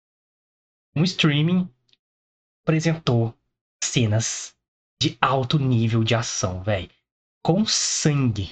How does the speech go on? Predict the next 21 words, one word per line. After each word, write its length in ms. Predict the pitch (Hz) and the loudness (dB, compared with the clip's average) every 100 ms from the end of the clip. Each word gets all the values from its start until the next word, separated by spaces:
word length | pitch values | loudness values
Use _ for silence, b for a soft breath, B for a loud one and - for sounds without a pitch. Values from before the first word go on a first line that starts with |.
| - | -2
É 100 | 185 | 2
muito 520 | 160 160 170 180 175 | 4 4 2 0 0
sa-, 240 | 165 - 160 | -2 -2 0
mano, 240 | 170 156 | 2 2
é 80 | 147 | 2
explícito 720 | 156 - - 180 175 143 123 120 | -2 -2 0 2 2 -2 -2 -4
a-, 320 | 123 120 117 123 | -4 -4 -6 -4
as 100 | 123 113 | -2 0
mortes. 480 | 110 120 113 - B B B _ _ _ | 2 2 0 -4 B B B _ _ _
Ma-, 120 | 160 | 0
essa 220 | 202 185 170 | 0 2 0
cena 340 | - 165 151 | 2 2 2
que 100 | 147 | 0
ela 100 | 131 | 0
invade 420 | 127 117 123 117 | 2 2 2 2
ela, 440 | 117 110 107 104 101 | 2 2 2 0 -2
é, 260 | 104 113 | -2 -6
esse 180 | 120 - | -4 -2
lugar 260 | 117 110 110 | 0 2 2
da, 180 | 104 104 | 0 0
da, 340 | 101 92 | -2 -4